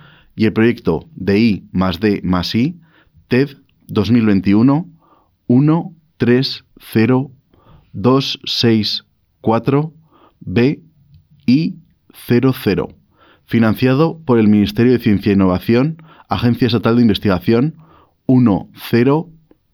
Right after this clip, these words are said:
uno tres cero tres nueve cinco cero uno uno cero cero cero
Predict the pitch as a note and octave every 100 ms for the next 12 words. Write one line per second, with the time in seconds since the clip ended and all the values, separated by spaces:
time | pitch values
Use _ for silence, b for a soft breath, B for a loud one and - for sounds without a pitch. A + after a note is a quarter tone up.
0 | _ _ - C3+ C3 G2+ D#2+ - _ -
1 | A2 G#2 - - _ - - G#2+ F#2 D2
2 | - _ G#2 G#2+ F#2+ - - F2+ G2+ A#2
3 | C#3+ F3+ - _ _ _ _ _ _ _
4 | _ _ - B2+ C3+ C3+ D#3+ D#3+ E3 -
5 | A#2 A#2 B2+ B2 - A2 A#2 B2 C3+ C3+
6 | _ - G#2+ A2+ A#2+ A2 - - G#2+ G#2+
7 | A2+ A2 _ - - G2+ F#2 D#2+ - -
8 | - G#2+ A#2+ A#2+